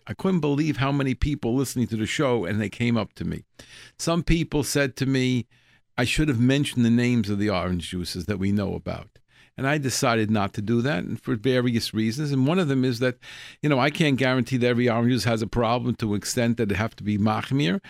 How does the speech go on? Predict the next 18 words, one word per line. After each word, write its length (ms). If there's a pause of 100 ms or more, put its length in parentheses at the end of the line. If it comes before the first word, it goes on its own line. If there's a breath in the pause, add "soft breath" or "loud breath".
(120)
I 120
don't 200
know. 320 (320 loud breath)
And, 300
and, 300
and 180
even 240
if 140
I 80
would 240
know, 320 (100)
I 80
don't 140
wanna 140
start 200
with 120
names 580
of 280